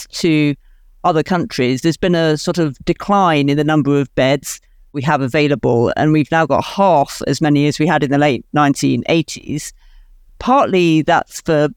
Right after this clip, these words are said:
good reasons, because we're managing to treat more people out of hospitals, we're reducing lengths of stay and so on. But it really reduces the, the sort of flexibility of the system and the ability to sort of flow patients through the N H S.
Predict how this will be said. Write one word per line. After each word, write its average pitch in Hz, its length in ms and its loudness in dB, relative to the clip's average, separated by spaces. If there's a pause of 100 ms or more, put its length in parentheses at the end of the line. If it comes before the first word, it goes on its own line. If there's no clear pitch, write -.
(100)
good 196 160 0
reasons, 156 500 2
because 160 300 -2
we're 147 160 0
managing 156 340 0
to - 100 -10
treat 165 220 -2
more 147 160 0
people 147 280 0
out 175 240 0
of 160 80 -2
hospitals, 156 680 0
we're 143 140 0
reducing 143 420 -2
lengths - 520 -4
of 139 80 -6
stay 151 480 2
and 139 120 -2
so 135 240 0
on. 127 160 -4 (300)
But 185 140 -2
it 165 80 0
really 202 400 2
reduces 165 560 0
the, 151 280 0
the 151 100 -4
sort - 120 -8
of 147 80 -6
flexibility 139 960 -2
of 131 80 0
the 147 100 -6
system 139 520 -2
and 147 180 0
the 156 60 0
ability 151 400 -2
to 151 180 -2
sort - 160 -6
of 143 120 -4
flow 160 500 0
patients 156 580 -2
through 160 460 2
the 147 220 2
N 135 120 2
H 127 240 -2
S. 139 380 -4